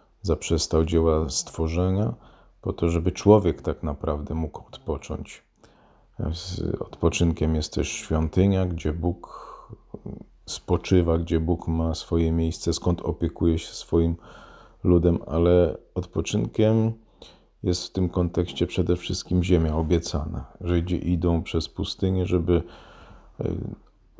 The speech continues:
wejść do ziemi, którą im obiecał Pan Bóg. Ale ponieważ właśnie zbuntowali się przeciw Bogu, nie zawierzyli Mu, nie zaufali Mu do końca,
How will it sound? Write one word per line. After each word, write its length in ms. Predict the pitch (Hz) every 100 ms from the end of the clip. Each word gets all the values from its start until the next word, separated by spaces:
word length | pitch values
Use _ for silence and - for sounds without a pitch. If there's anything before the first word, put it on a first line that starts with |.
| -
wejść 540 | 95 90 104 107 107 92
do 160 | 90
ziemi, 340 | 87 95 95 92
którą 300 | 92 87 80
im 180 | 87 -
obiecał 580 | 80 76 73 - 82 80
Pan 340 | - 76 73
Bóg. 140 | 76 - - _ _ _ _ _ - - _ - - _ _
Ale 320 | 92 98 110
ponieważ 600 | 104 90 92 95 92 82 -
właśnie 840 | 87 87 - 87 85 85 85 80 - _ 85
zbuntowali 880 | 85 82 95 95 92 92 92 98 98
się 160 | -
przeciw 460 | - - - 101 92
Bogu, 380 | 95 95 98 90
nie 220 | 92 101
zawierzyli 680 | 104 98 101 98 104 101
Mu, 180 | 101 90
nie 180 | 85 92
zaufali 560 | 92 95 98 - 95 95
Mu 140 | 92
do 120 | 92
końca, 460 | - 95 101 -